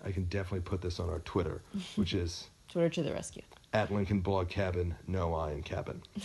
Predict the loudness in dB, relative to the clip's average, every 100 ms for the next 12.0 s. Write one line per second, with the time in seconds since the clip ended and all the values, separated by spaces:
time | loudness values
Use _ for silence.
0 | -4 0 2 2 0 -4 -10 -20 -20 -20
1 | -8 -2 4 6 8 6 4 2 0 2
2 | 2 2 2 0 0 2 0 2 0 0
3 | -2 -2 -2 0 2 2 0 -2 -8 -20
4 | -20 -16 -2 2 4 4 2 2 0 0
5 | 2 2 0 -2 -2 -2 -4 -10 -10 -2
6 | 0 2 0 -2 -2 0 2 2 0 0
7 | 0 2 0 -2 -4 -2 -2 0 0 0
8 | 0 0 0 0 -2 -2 -4 -8 -14 -20
9 | -20 -2 2 4 2 0 -2 -2 2 2
10 | 4 4 2 2 0 0 -2 0 0 0
11 | -2 -2 0 0 -4 -4 -4 -2 -2 -4